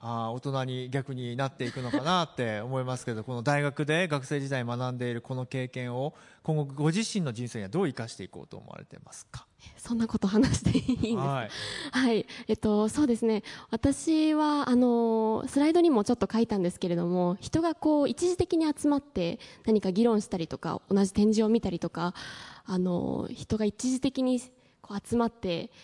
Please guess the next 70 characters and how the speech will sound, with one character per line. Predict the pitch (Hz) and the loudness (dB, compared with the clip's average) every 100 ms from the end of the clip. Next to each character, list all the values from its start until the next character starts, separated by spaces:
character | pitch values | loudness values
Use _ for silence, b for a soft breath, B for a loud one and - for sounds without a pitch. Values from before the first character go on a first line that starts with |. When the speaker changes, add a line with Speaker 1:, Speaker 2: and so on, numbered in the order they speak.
| B | B
Speaker 2:
目 | 240 | 0
的 | - 339 | 0 -2
が | 311 | 0
果 | 294 | 0
た | 311 | 0
さ | 320 | 0
れ | 302 | 0
る | 269 | 0
と | 190 | -2
賛 | 208 202 | -2 -2
じ | 175 | -2
て | 196 | -8
い | 185 | -6
く | 190 | -4
よ | |
う | 175 | -2
な | 160 | -2
場 | 175 | -2
が | 160 165 180 | -2 -2 -4
す | - | -2
ご | 202 | -4
く | 190 185 | 0 -2
好 | 185 | -2
き | - | -8
だ | 180 170 | -8 -6
な | - | -8
っ | |
て、 | - | -10
す | - 214 | -12 -4
ご | 240 | -2
く | 196 | -2
力 | - - 262 214 | -4 -2 0 0
が | |
あ | 196 | -2
る | 175 | -2
な | 170 | -4
っ | 104 | -4
て | - | 0
思 | 180 190 | 2 2
う | 180 | 0
ん | |
で | 170 | -2
す | - | -6
け | 180 | -2
ど、 | 226 208 B B B B B | -2 -2 B B B B B
そ | - 311 | -2 2
う | |
い | 311 311 | 4 4
う | |
場 | 285 302 294 294 285 285 277 | 2 2 2 2 0 0 0
を | - 320 247 185 233 _ _ - | 2 4 4 2 -4 _ _ -16
作 | - 226 | -4 -2
る。 | 180 185 - | 0 -2 -2
で、 | 240 | -4
そ | - 294 | -2 2
う | 311 | 4
い | 320 320 | 6 6
う | 302 | 4
場 | 294 294 294 294 294 B B B - | 2 0 0 -2 -4 B B B 0
で、 | 277 214 180 - | 2 2 -2 -10
ひ | - 427 | 2 4
ょ | |
ん | 349 | 4
な | |
と | 220 196 | 2 0
こ | 185 | 0
ろ | 180 | 0
で | 160 180 285 | -2 -4 -6
一 | 202 - | -8 -2
番 | 262 277 | 0 0